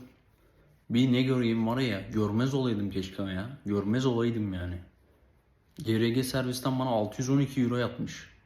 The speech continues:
Altı yüz on iki euro. Altı yüz on iki euro ne be amına koyayım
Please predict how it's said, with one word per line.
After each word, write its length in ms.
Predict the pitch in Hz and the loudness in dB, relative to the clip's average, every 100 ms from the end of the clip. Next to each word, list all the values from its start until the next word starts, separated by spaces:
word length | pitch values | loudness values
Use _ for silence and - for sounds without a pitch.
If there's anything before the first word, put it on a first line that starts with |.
| _ _ _ _ _ _ _ _ _ - | _ _ _ _ _ _ _ _ _ -2
Altı 360 | 120 123 - | 2 2 2
yüz 220 | 160 139 135 | 2 4 6
on 120 | 156 | 6
iki 300 | 151 - 98 | 4 0 -2
euro. 220 | 92 90 - - - - - - - - - - | -2 -4 -10 -20 -20 -20 -20 -20 -20 -20 -14 2
Altı 320 | 104 123 - | 4 6 4
yüz 120 | 170 | 6
on 80 | 160 | 6
iki 200 | 170 156 | 6 6
euro 240 | 147 151 202 | 6 6 6
ne 120 | 208 | 6
be 40 | |
amına 100 | 190 | 12
koyayım 460 | 196 988 988 988 | 12 12 12 12